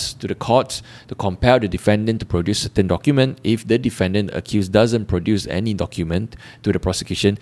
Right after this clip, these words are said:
they may be liable for contempt of court or being issued a search warrant by court. Section fifty-one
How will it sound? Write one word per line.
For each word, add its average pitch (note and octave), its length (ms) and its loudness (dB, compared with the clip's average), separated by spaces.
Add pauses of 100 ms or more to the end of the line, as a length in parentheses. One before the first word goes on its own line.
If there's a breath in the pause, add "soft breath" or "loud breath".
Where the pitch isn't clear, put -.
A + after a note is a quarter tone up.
(260 loud breath)
they A#2+ 160 6
may D3 160 2
be G#2 140 6
liable F2+ 360 4
for F2+ 240 2
contempt E2+ 400 0
of - 120 -8
court C3 300 6 (340 loud breath)
or D3 380 8 (220 loud breath)
being C3 240 8
issued C3+ 540 2
a C3 100 6
search - 380 4
warrant C#3+ 400 6
by E2+ 100 4
court. - 380 -8 (920 loud breath)
Section C4 500 2
fifty-one A#2+ 680 4